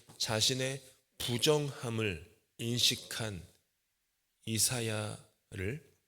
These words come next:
스랍 천사가 중재를 합니다.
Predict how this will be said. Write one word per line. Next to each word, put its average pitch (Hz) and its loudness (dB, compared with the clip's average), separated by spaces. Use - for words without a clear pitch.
스랍 - 4
천사가 107 -2
중재를 104 0
합니다. 78 -16